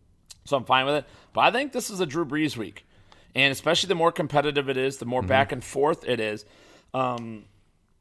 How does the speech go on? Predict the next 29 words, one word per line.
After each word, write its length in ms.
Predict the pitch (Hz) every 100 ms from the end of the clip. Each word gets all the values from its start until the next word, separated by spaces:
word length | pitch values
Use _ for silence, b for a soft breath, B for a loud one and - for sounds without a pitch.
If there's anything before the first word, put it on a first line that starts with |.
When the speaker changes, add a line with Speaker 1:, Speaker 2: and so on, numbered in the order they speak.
| -
Speaker 1:
the 160 | 117 160
more, 400 | 151 151 151 143
y-, 120 | 143 -
you 120 | 139
know, 180 | 110 107
you're 140 | 117
gonna 180 | 127 123
see 160 | - 135
more 160 | 123
Drew 180 | 113 131
Brees. 340 | 113 131 120
Michael 280 | 113 127 107
Thomas 420 | - 139 127 110
needs 220 | 110 113 104
to 40 |
get 180 | 104 101
the 60 |
fuck 280 | 104 113 -
back. 380 | 110 107 98 - _ - - - -
Xavier 280 | 127 180 156
Rhodes 280 | 123 135 -
is 80 | -
questionable 480 | 139 131 - 127
going 240 | 113 120 117
into 180 | 117 -
this 200 | 110 -
game 300 | 117 113 98
as 140 | 95
well. 340 | 95 110 110